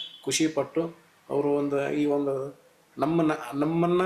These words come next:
ಗುರುತಿಸಿ ಈ ಥರ ಒಂದು ಮಟ್ಟಕ್ಕೆ ತೊಗೊಂಬಂದಿರೋದು ನಮಗೆ ಭಾಳ ಖುಷಿಯಾಗೈತೆ ಅಂತ ಹೇಳಿದರು. ಹಾಗಾಗಿ ನಾವು ಅವ್ರನ್ನ ಇವತ್ತು ಅವ್ರಿಗೂ ಸಹ ನಾವು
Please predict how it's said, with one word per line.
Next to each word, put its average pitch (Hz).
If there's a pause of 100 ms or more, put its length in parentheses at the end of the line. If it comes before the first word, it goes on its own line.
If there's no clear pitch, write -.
(120)
ಗುರುತಿಸಿ 170
ಈ 180
ಥರ 175
ಒಂದು 165
ಮಟ್ಟಕ್ಕೆ 151
ತೊಗೊಂಬಂದಿರೋದು 160
ನಮಗೆ 143
ಭಾಳ 151
ಖುಷಿಯಾಗೈತೆ 151
ಅಂತ 139
ಹೇಳಿದರು. 143 (480)
ಹಾಗಾಗಿ 151
ನಾವು 139
ಅವ್ರನ್ನ 139 (560)
ಇವತ್ತು 131
ಅವ್ರಿಗೂ 160
ಸಹ 160
ನಾವು 147